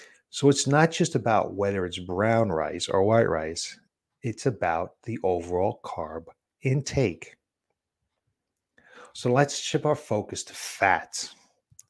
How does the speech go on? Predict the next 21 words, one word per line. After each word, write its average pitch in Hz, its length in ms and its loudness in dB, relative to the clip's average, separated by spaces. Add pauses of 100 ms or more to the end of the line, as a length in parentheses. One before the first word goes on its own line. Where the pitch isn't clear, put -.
(520)
For - 180 -4
men, 117 500 4 (480)
gaining 120 460 2
more 156 480 12
than 120 160 6
thirty-five 107 460 6
percent 104 240 -4
of 98 40 -4
the 98 80 -4
calories 98 320 -2
from 90 140 -10
fat, 85 380 -6 (520)
any 208 240 2
kind 113 240 2
of 90 80 -6
fat, 82 360 -10 (100)
increase 143 520 -6
the 139 80 -8
risk 104 320 -6
of 101 120 -10
cancer 92 420 -12